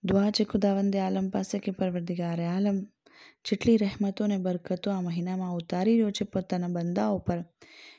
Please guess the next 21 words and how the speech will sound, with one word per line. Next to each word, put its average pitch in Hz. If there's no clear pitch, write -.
એમાં 185
બહુ 196
જ 196
મોટો 180
બહોળો 175
હિસ્સો 190
ખુદા 170
આપણને 165
પણ 185
આપે 196
અને 180
ખુદાવંદે 175
આલમ 185
આ 180
મહિનાની 175
તમામ 233
ખૂબીઓને 208
આપણને 185
સમેટવાની 180
તૌફીક 170
આપે. -